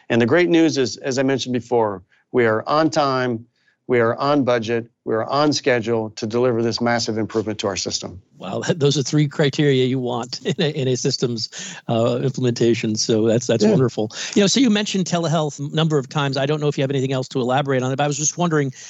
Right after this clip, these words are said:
Speaker 2: is there anything you'd like to share with us around the impact telehealth and virtual, uh, platforms are playing in transforming how care is delivered across your system?
Speaker 1: Sure. Uh, w-, one of the advantages, and,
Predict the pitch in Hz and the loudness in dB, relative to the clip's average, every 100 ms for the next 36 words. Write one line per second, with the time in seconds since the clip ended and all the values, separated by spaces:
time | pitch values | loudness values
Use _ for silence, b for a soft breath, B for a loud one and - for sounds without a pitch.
0 | B B 180 165 165 165 175 196 190 180 | B B -6 -2 0 0 2 2 2 2
1 | 151 135 139 143 131 139 143 127 131 135 | 2 2 0 -2 -4 0 0 0 -2 -4
2 | 131 139 147 143 B B - 156 180 214 | 0 0 0 -2 B B -4 2 4 4
3 | - 131 - 147 139 123 135 131 123 117 | 2 -2 0 -2 0 0 0 -2 -6 -4
4 | 131 127 131 127 123 - 117 117 113 113 | -6 -4 -4 -4 -4 -4 -2 0 0 -4
5 | 113 - 127 127 - 123 120 117 - 151 | -8 -4 -4 -2 -4 -6 -6 -6 -2 0
6 | 139 143 135 123 - 185 170 - - 214 | 0 -2 -2 -4 -4 -2 -2 -4 -6 -2
7 | 247 175 127 117 113 B B B B B | 2 2 2 0 -4 B B B B B
8 | - 135 - 170 151 127 135 123 135 120 | -6 -6 -2 0 2 0 -2 0 0 0
9 | 113 - 113 117 - - 104 - - - | -4 -4 -6 -4 -4 -4 -4 -8 -12 -10
10 | - 226 240 143 - - 104 - 104 - | 0 4 6 6 4 2 0 -2 0 4
11 | 359 349 165 135 156 156 117 135 127 131 | 6 6 4 4 2 2 0 0 0 0